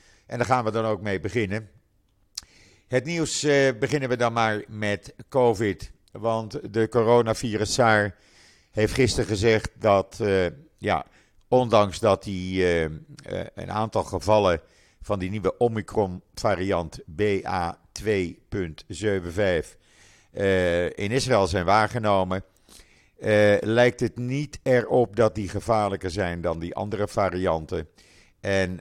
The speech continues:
hij zegt: "Het is dan ook niet logisch het publiek nu te gaan verplichten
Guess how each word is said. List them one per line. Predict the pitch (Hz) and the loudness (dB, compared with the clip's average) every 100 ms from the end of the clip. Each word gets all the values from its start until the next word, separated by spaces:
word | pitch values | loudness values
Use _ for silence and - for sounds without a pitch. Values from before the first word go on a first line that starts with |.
| _ | _
hij | 98 98 | -4 -2
zegt: | 104 98 | -2 -4
"Het | 101 90 | -4 -6
is | 92 | -6
dan | 95 92 | -4 -4
ook | 87 | -4
niet | 90 92 82 | -6 -10 0
logisch | 92 98 - 95 78 - | 2 2 0 -6 -8 -14
het | 92 90 - | -8 -8 -6
publiek | - 82 95 98 - | -8 -4 -4 -6 -6
nu | 90 101 | -6 -4
te | 113 | -4
gaan | 92 92 | 0 -2
verplichten | 87 82 110 107 - 104 | -2 -8 -6 -6 -2 -2